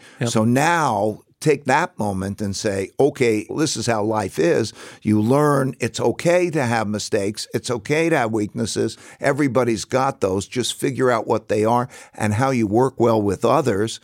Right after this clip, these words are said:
Speaker 1: Hmm.
Speaker 2: in order to achieve your goal. And I think that could be done from a very early age.
Speaker 1: Yep. The way I look at that is the speed of the learning curve. And if you're actually not making mistakes that you're learning from, you're not learning fast enough.
Speaker 2: That's right. In anything.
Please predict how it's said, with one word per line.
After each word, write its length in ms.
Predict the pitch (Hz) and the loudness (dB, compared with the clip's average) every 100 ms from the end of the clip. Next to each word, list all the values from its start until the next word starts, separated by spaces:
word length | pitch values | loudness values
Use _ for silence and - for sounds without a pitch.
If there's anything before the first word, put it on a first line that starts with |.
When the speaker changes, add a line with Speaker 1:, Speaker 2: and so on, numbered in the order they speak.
| - | -6
Speaker 1:
Hmm. 160 | 117 92 | -4 0
Speaker 2:
in 160 | 117 | 0
order 240 | 123 123 113 | 2 0 0
to 160 | 117 | -2
achieve 440 | 104 - 135 120 101 | -2 -2 -2 0 0
your 160 | 110 | 0
goal. 580 | 98 131 143 131 110 - _ - _ | 2 2 4 4 0 -4 _ -20 _
And 160 | 135 135 | -2 0
I 100 | 151 | 0
think 220 | 160 165 | -2 -2
that 180 | 131 117 | -2 -2
could 100 | 104 | -2
be 80 | 101 | -2
done 260 | 101 98 | -2 -2
from 180 | 90 90 | -4 -6
a 80 | 82 | -8
very 580 | 76 90 156 160 113 90 | -10 -2 0 2 0 0
early 400 | 104 92 76 90 | -2 -2 -4 -2
age. 480 | 123 95 - - - - | 0 -2 -8 -16 -8 0
Speaker 1:
Yep. 280 | 127 - | 0 0
The 60 | - | 0
way 140 | 131 | 4
I 160 | 139 143 | 6 6
look 160 | 139 131 | 4 0
at 100 | 117 | 0
that 180 | 113 | 0
is 180 | 107 98 | 0 -2
the 80 | 104 | 0
speed 400 | - - 127 127 | -2 0 0 2
of 100 | 117 | 2
the 60 | 104 | 0
learning 380 | 113 117 113 | 0 2 0
curve. 440 | 104 104 101 98 98 | 0 0 0 -2 -4
And 100 | 113 | -4
if 140 | 107 101 | -2 -2
you're 140 | 107 | 2
actually 360 | 120 127 - 113 | 2 2 -2 0
not 240 | 110 117 | 0 0
making 380 | 127 117 - 107 | 0 -2 -2 -2
mistakes 600 | 101 - 120 113 - - - - - - - _ - | 0 2 2 2 0 -4 -6 -18 -20 -20 -20 _ -6
that 160 | 113 131 | -4 0
you're 280 | 110 104 | 0 2
learning 420 | 101 113 127 120 110 | 2 4 4 4 2
from, 400 | 110 101 98 - | 0 -2 -2 -2
you're 100 | 110 | 0
not 240 | 107 107 117 | 2 0 0
learning 300 | 107 101 98 | 0 -2 -4
fast 320 | 92 85 - | -6 -6 -8
enough. 260 | - - | -12 -6
Speaker 2:
That's 260 | - 120 - | -2 -2 -2
right. 200 | 76 50 _ _ _ | -8 -10 _ _ _
In 140 | 120 117 | 2 2
anything. 500 | 120 104 80 - | 2 0 -4 -12